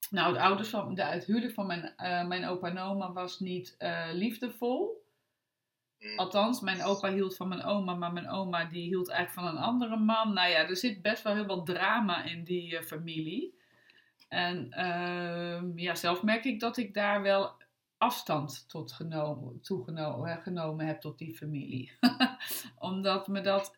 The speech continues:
Speaker 1: ja, ik weet niet, ik werd daar, was daar op een gegeven moment wel klaar mee, want daar kon heel veel zorgtijd en aandacht naartoe gaan, ja.
Speaker 2: Dat kan ik me helemaal voorstellen.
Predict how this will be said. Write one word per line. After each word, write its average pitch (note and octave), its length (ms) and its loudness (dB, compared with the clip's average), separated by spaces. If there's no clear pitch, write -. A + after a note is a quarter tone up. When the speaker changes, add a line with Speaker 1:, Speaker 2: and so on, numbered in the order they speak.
Speaker 1:
ja, F3+ 300 2
ik B2 60 -10
weet F3 180 0
niet, D3+ 200 -2
ik - 160 -10
werd F3+ 180 -4
daar, F#3 240 -2
was G3 140 -4
daar F#3 120 -4
op F3+ 80 -4
een F3+ 60 -10
gegeven G3 320 -4
moment F3+ 200 -6
wel F#3 240 -6
klaar G#3+ 520 2
mee, D#3 440 -2
want F#3 380 -8
daar F#3 280 2
kon A3+ 240 -2
heel B3+ 260 4
veel C4 380 -2
zorgtijd B3 760 0
en G3+ 140 -4
aandacht F3 420 0
naartoe D3+ 380 -4
gaan, D#3 260 -2
ja. C#3 240 -2
Speaker 2:
Dat - 120 -8
kan - 140 -6
ik - 80 -10
me - 100 -10
helemaal C3+ 280 -10
voorstellen. - 580 -12